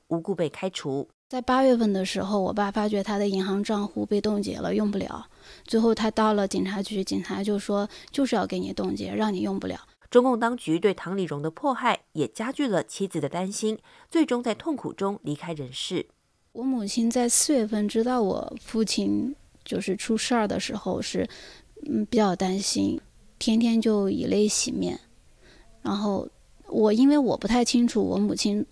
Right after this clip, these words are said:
Speaker 2: 承受的东西，承受了什么，嗯，她就一直压在心里。二零二一年的四月份，我母亲脑袋就突然糊涂了。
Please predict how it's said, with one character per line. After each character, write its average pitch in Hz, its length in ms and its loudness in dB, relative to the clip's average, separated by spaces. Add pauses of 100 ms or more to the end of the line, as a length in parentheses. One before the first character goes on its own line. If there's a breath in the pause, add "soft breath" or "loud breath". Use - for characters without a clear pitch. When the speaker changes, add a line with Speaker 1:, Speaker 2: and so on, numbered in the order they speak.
Speaker 2:
承 214 280 0
受 220 160 4
的 196 120 2
东 196 220 0
西， - 280 -4
承 214 180 0
受 226 180 4
了 202 100 4
什 196 120 -4
么， 190 220 -8 (400 loud breath)
嗯， 226 480 0
她 - 160 2
就 247 100 4
一 262 160 6
直 208 120 2
压 214 180 4
在 220 160 2
心 226 240 4
里。 214 180 0 (140)
二 247 180 2
零 240 160 4
二 247 200 2
一 247 200 6
年 208 220 4
的 214 100 2
四 - 320 2
月 220 160 6
份， 196 240 0
我 208 120 2
母 208 180 2
亲 202 240 -2
脑 196 160 -6
袋 196 140 -4
就 196 220 -6
突 220 200 -2
然 208 160 -2
糊 - 240 -8
涂 185 220 -4
了。 - 160 -6